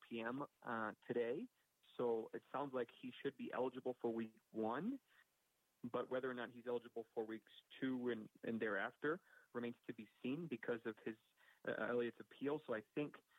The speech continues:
uh, week two plus is in flux. He could miss the remaining six-ish weeks, or he could,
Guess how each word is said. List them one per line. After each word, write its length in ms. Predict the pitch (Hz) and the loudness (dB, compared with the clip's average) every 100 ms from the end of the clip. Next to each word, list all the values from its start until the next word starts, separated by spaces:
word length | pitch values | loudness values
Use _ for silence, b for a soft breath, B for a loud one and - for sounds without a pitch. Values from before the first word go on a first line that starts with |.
| B B | B B
uh, 220 | 117 113 104 113 | 0 0 0 -2
week 180 | 123 135 - - | 0 0 -4 0
two 280 | 143 147 139 - | 4 4 2 -4
plus 220 | - 135 156 - | -2 0 -2 -8
is 100 | 127 | -6
in 140 | 120 113 - | -6 -6 -2
flux. 260 | 156 - - | -2 -2 -8
He 80 | 123 | -6
could 220 | - 120 120 | -4 -4 0
miss 180 | 123 - _ _ _ _ | -2 -4 _ _ _ _
the 60 | 120 | 0
remaining 400 | 117 117 117 113 - | 2 2 2 -2 -4
six-ish 480 | 120 - - 120 - | -4 -4 -2 -2 0
weeks, 320 | 135 170 - - | 0 0 -2 0
or 220 | 123 113 | 2 2
he 100 | 120 | -2
could, 240 | - 123 | -2 0